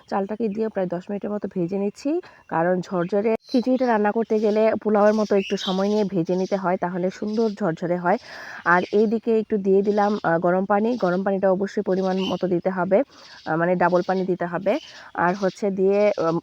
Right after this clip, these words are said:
আহ, কাঁচামরিচ দিয়ে ঢেকে দিয়ে দিলাম এক সাইড করে, যাতে করে, আহ, ভালো করে চালটা ফুটে যায়। আর এখানে একটু ডিম তেলে নিয়ে রান্না করে নিচ্ছি। প্রথমে তেলে পেঁয়াজ কুচি একটু ভেজে নিলাম, তারপর পেঁয়াজ বাটা, রসুন বাটা, আদা বাটা, জিরা বাটা দিয়ে দিলাম।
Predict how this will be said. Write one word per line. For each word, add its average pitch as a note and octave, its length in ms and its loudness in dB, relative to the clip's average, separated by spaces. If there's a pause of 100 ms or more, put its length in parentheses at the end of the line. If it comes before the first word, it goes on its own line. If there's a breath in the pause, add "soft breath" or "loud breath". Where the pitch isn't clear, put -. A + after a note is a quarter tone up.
আহ, F3 160 -2
কাঁচামরিচ G3 480 0
দিয়ে G3+ 120 0
ঢেকে F#3 260 -4
দিয়ে F#3 180 0
দিলাম G#3 300 0
এক - 140 -6
সাইড F3+ 260 -4
করে, A3 240 0 (380 loud breath)
যাতে F#3 260 2
করে, A3 320 0 (200 soft breath)
আহ, E3 280 0
ভালো F#3 220 -6
করে G3+ 220 -8
চালটা G3 280 -10
ফুটে F#3+ 300 -6
যায়। C3 160 -12 (760)
আর A3 140 2
এখানে B3 240 0
একটু B3 160 -4
ডিম A3+ 200 -2
তেলে A#3+ 200 -2
নিয়ে A#3+ 140 -2
রান্না A3 240 0
করে A3+ 200 -2
নিচ্ছি। A3+ 320 -2 (160)
প্রথমে A3+ 340 -4
তেলে A#3 420 0
পেঁয়াজ G#3+ 340 -2
কুচি A3 240 -8
একটু G#3+ 160 -6
ভেজে G3+ 240 -2
নিলাম, A3 280 -4
তারপর G#3 220 -4
পেঁয়াজ G#3 260 -2
বাটা, G#3+ 200 -4
রসুন G3+ 280 -6
বাটা, A3+ 380 -2
আদা G3 220 -4
বাটা, G3 220 -4
জিরা F#3 240 -4
বাটা F#3+ 200 -6
দিয়ে G3 200 -2
দিলাম। A3+ 240 0